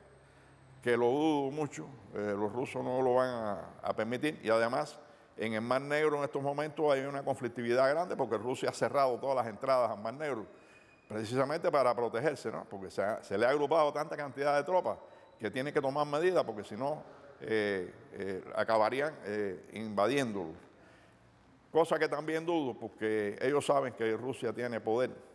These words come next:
y precisamente una de las causas por las cuales hay tanta agresividad con Rusia es precisamente por eso, porque es el único país en este mundo que puede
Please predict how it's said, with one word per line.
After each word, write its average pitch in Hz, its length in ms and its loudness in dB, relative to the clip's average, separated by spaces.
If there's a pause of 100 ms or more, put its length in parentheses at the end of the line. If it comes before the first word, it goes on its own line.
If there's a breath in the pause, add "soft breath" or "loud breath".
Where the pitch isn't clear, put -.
(160)
y - 80 -16
precisamente 135 640 -4
una 139 180 -2
de 139 80 0
las 123 140 2 (100)
causas 139 300 0 (320)
por 110 100 -2
las - 120 -2
cuales 131 320 2
hay 127 80 -12
tanta 143 300 -2
agresividad 113 540 -2
con 127 140 -6
Rusia 123 380 -8 (340 loud breath)
es 120 140 -4
precisamente 131 640 -2
por 113 160 0
eso, 113 160 -2
porque 101 180 -2
es 131 60 4
el 139 80 2
único 139 260 0
país 117 220 2 (680 loud breath)
en 120 140 -2
este 147 180 2
mundo 156 280 -4
que 113 120 0
puede 135 340 2